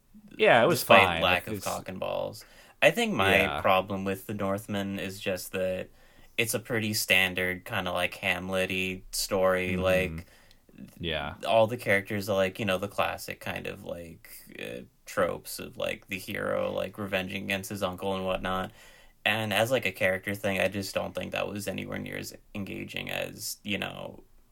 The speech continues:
Speaker 2: the characters of his previous movies. Like, I was very, and also, like, the unpredictability of his previous two movies. You know, like, you kinda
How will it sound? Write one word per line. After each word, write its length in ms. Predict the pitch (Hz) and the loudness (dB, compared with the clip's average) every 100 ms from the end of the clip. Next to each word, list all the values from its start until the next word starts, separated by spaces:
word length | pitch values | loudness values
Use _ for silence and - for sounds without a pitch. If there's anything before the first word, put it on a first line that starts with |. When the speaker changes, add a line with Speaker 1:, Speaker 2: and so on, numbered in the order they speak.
| - _ _ _ - - - | -20 _ _ _ -20 -20 -6
Speaker 2:
the 100 | 107 | -4
characters 480 | - 92 101 95 98 | -2 -4 -4 -10 -10
of 80 | 98 | -12
his 120 | 95 | -10
previous 460 | - - - - | -10 -8 -10 -10
movies. 480 | 92 92 95 92 95 | -12 -14 -14 -10 0
Like, 280 | 98 92 - - - - | 4 2 0 -20 -20 -2
I 80 | 123 | 4
was 160 | 131 117 | 4 6
very, 340 | 107 95 95 - | 6 6 4 2
and 180 | 107 120 | 2 4
also, 340 | 135 - 120 | 2 4 4
like, 200 | 101 98 | 6 4
the 80 | 101 | 4
unpredictability 800 | 98 98 101 95 - 95 95 - | 0 0 -4 -6 -6 -10 -10 -10
of 80 | - | -12
his 100 | 95 | -12
previous 440 | - - - - - | -12 -12 -10 -12 -12
two 100 | - | -12
movies. 640 | - - 50 64 - - - - | -12 -14 -14 -14 -16 -18 -20 -2
You 140 | 104 | 0
know, 220 | - 50 50 | 0 0 0
like, 180 | 95 | 0
you 100 | 135 | 0
kinda 220 | 117 98 | 0 4